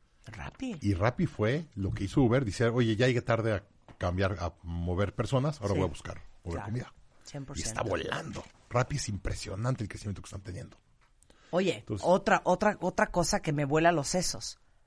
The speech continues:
Speaker 1: Todos estos Blue Apron, eh, todas estas
Speaker 2: De comida.
Speaker 1: compañías de comida que tú, eh, pides online, quieres,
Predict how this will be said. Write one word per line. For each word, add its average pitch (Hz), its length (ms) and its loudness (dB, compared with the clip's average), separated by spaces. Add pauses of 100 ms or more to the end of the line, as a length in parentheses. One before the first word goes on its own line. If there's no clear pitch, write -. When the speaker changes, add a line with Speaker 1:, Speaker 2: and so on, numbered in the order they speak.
(480)
Speaker 1:
Todos 202 300 4
estos 170 420 0
Blue 185 320 2
Apron, 165 640 2 (360)
eh, 139 280 -10
todas 190 300 4
estas 107 240 4
Speaker 2:
De 95 40 4
comida. 113 280 6
Speaker 1:
compañías 165 440 4
de 175 80 0
comida 147 460 0 (360)
que 160 120 4
tú, 208 500 2
eh, 147 320 2 (140)
pides 202 320 8
online, 196 500 4 (460)
quieres, 185 440 4